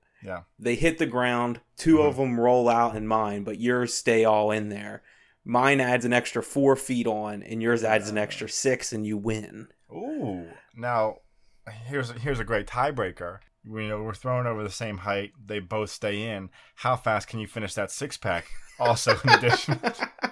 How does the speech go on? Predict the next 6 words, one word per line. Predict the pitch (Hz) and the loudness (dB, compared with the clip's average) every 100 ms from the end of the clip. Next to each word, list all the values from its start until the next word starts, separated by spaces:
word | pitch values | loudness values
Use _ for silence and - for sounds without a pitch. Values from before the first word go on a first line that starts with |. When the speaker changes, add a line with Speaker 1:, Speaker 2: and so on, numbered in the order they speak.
| - - - 277 320 330 - - - | -4 -8 -6 -6 0 0 0 0 2
Speaker 2:
You | 196 | 2
gotta, | 170 156 190 208 | 4 2 0 -6
you | 165 180 | -4 0
gotta | 175 165 | 2 0
throw | 165 156 165 170 | -2 0 2 4
it, | 160 | 2